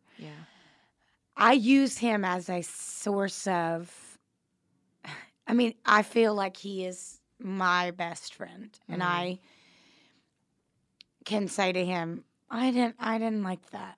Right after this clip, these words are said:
Speaker 2: And I, I,
Speaker 1: Yeah.
Speaker 2: that really, that was really not what I wanted to happen there. And please
Speaker 1: Yeah.
Speaker 2: help me see how this is good." And I'm gonna tell you, I've been through some things.
Speaker 1: Yeah.
Speaker 2: And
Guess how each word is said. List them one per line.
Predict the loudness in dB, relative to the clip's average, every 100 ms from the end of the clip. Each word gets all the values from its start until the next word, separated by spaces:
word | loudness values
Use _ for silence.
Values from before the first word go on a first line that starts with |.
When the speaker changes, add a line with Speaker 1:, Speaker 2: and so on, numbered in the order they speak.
| _
Speaker 2:
And | -8 -6 -6
I, | -6 -6 -6 -8
I, | -6 -6
Speaker 1:
Yeah. | -6 -12 -2
Speaker 2:
that | 2 0 0
really, | -4 -2 -2 -4 -8 _ _ _ _ -8
that | -4 -4
was | -4 -8 -8
really | -8 -8 -10 -14 -14
not | -12 -12 -16 _ _
what | -8 -8
I | -8 -12
wanted | -14 -16 -18 -14
to |
happen | -10 -10 -10 -8 -6
there. | -6 -6
And | -8
please | -6 -4 -4
Speaker 1:
Yeah. | -4
Speaker 2:
help | -6 -6
me | -8
see | -8 -4 -2 -2 -4 -6 -8 _ _ _ _ _ _
how | 0 2 2
this | 0 -4
is | -12 -8
good." | -6 -4 -6 -8 -20 -20 -18 -18 -2
And | 4 6
I'm | 6
gonna | 4 -2
tell | -8 -14
you, | -14 -20 _ _ _ -20 -20 _ _ _ _ _ _ _ _ _
I've | -4 0
been | 4 4
through | 4 0
some | 0 -8
things. | -6 0 0 -2 -12 -20 -18
Speaker 1:
Yeah. | -16 -8
Speaker 2:
And | -2